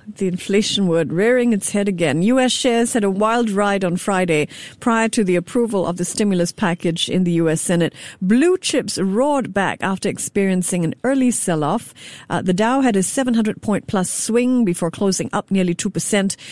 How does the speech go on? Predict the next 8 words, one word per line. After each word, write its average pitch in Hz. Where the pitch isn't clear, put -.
Couple 269
of 220
factors 190
to 175
examine 175
here, 170
Ryan. 160
Uh, 185